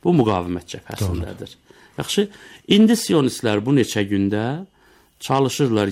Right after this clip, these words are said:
Speaker 1: yenə bir hücum şəhəsinə, şəhərciklərdə yaşayan yəhudilər, sionistlərlə.
Speaker 2: Bu gün aldığımız
Speaker 1: Hücum,
Speaker 2: xəbərə görə
Speaker 1: bəli,
Speaker 2: hücum
Speaker 1: bu gün
Speaker 2: eləyiblər.
Speaker 1: yenə hücum
Speaker 2: Neçə
Speaker 1: ediblər.
Speaker 2: müsəlmanı yaralı.
Speaker 1: Çalışırlar ki,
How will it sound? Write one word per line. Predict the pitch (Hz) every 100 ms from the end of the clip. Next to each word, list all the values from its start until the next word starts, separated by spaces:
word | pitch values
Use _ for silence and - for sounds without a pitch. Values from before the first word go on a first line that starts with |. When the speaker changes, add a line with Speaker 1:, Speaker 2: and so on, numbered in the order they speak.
| 107
Speaker 1:
yenə | 151 147
bir | 131 117
hücum | 113 139
şəhəsinə, | 139 165 147 156 160 156
şəhərciklərdə | 123 117 104 104 107 110 107 110 110 - _ _ _ -
yaşayan | 117 - 117 113
yəhudilər, | 110 104 101 104 107
sionistlərlə. | - 107 101 - 110 107 98
Speaker 2:
Bu | 156
gün | 165 127
aldığımız | 131 123 139 139 147
Speaker 1:
Hücum, |
Speaker 2:
xəbərə | 139 131 156
görə | 156 151
Speaker 1:
bəli, | 135 139
Speaker 2:
hücum | 139
Speaker 1:
bu | 135
gün | 131
Speaker 2:
eləyiblər. | 202 185
Speaker 1:
yenə | 180 147
hücum | 123 123
Speaker 2:
Neçə | 123
Speaker 1:
ediblər. | 123 123 123 120 123
Speaker 2:
müsəlmanı | - 123 120 113
yaralı. | 110
Speaker 1:
Çalışırlar | 185 185 - 220 196 139 113
ki, | - 113